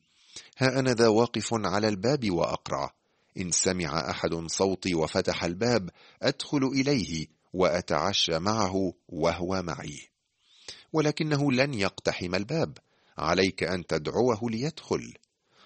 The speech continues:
الله يقدم لك الحياة الأبدية هبة مجانية في المسيح، وعليك أن تمد يدك وتمسك بها بالإيمان. وبوعز الآن مستعد ليكون الولي الفادي لراعوث،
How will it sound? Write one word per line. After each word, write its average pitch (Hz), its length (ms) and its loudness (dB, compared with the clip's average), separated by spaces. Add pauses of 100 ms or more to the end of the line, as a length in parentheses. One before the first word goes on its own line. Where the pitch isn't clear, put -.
(120)
الله 151 280 4
يقدم 104 640 0
لك 98 220 -2
الحياة 90 560 0
الأبدية 85 640 0
هبة 110 720 -2
مجانية 101 800 -2
في - 140 -4
المسيح، 90 600 -6 (420)
وعليك 85 520 2
أن 85 240 0
تمد 82 440 -2
يدك 90 480 2
وتمسك 95 840 0
بها 78 380 -2
بالإيمان. 113 760 -4 (920)
وبوعز 143 580 2
الآن 101 560 0
مستعد 95 720 -2
ليكون 98 840 0
الولي 78 560 -2
الفادي 87 560 -2
لراعوث، 80 640 -4